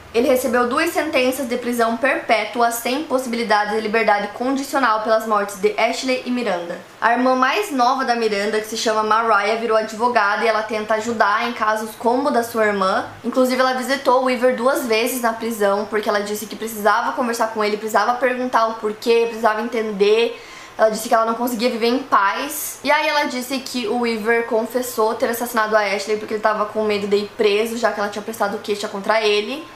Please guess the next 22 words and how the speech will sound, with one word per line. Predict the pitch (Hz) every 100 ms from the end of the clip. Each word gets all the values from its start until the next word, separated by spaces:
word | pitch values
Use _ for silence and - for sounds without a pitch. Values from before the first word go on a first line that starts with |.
| 254
E |
aí | 285 294
ele | 294 233
disse | 269 285
que | 302
no | 277 285
dia | 254 254 294 294
que | 294 - 247
a |
Miranda | 247 226 220 220
desapareceu, | 214 240 226 233 233 254
né, | 226
que | 226
foi | 214 214
dois | 220 226
meses | 214 220
depois, | 202 226 - 208 220 269 -
ele | 226 240
viu | 214 220 220
ela | 214
na | 220
rua | 247 247 294 285 285